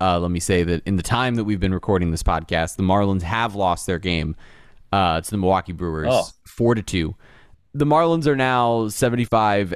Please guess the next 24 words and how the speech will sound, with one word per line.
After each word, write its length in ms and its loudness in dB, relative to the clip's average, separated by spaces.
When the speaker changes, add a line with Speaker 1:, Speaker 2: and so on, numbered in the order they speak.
Speaker 1:
and 200 -2
seventy-two. 680 0
Speaker 2:
Rank 220 0
your 100 0
coworkers, 540 0
Jeremy. 360 0
Rod 320 2
Allen, 440 0
Craig 280 -2
Minervini, 720 -2
Paul 180 0
Severino, 800 0
Tommy 380 -4
Hutton, 440 -2
Speaker 1:
They're 120 0
Speaker 2:
Kyle 60 -2
Speaker 1:
three 260 -2
Speaker 2:
Seeloff. 60 2
Speaker 1:
games 300 2
over 240 2
five 240 2
hundred, 460 2
and 400 0
probably 800 2